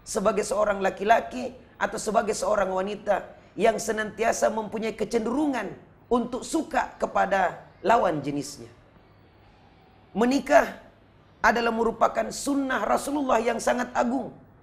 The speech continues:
di mana Rasulullah bersabda, "An-nikahu sunnati,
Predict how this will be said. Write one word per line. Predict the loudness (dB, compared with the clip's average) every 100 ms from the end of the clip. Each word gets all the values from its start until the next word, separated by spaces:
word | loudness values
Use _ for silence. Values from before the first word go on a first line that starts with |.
| -20 -20 -20 _ -10
di | 0 2
mana | 4
Rasulullah | 4 2 0 0
bersabda, | 2 2 2 0 0 0 0 -2 -14 -20 -20 -20 0
"An-nikahu | 0 2 -2 -4 -2 -2 0 -4
sunnati, | -4 -4 -4 -4 -6 -6 -12